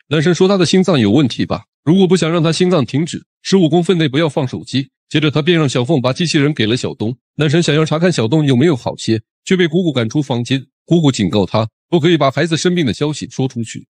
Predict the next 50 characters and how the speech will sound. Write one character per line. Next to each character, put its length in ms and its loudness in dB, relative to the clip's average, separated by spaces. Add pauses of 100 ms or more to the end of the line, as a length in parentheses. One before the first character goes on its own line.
(100)
徐 120 0
理 120 4
事 100 0
召 160 0
开 140 -2
董 180 -4
事 140 -6
会， 200 -6 (200)
想 120 -2
要 140 2
以 80 4
会 160 0
长 160 2
得 80 0
了 80 0
老 140 2
年 160 0
痴 120 -2
呆 140 0
为 160 0
由， 220 -6 (180)
把 80 -2
他 100 2
赶 160 -2
出 140 -4
董 180 -6
事 140 -8
会。 220 -8 (180)
这 80 2
时 140 4
男 120 4
神 160 0
突 120 -8
然 120 0
推 180 -2
门 140 0
而 140 0
入， 240 -4 (200)
拿 120 -2
出 100 0
了 80 6
早 200 0
已 60 0
准 140 0
备 140 0
好 140 -2
的 80 -4
录 180 0
音 160 0
笔。 220 -8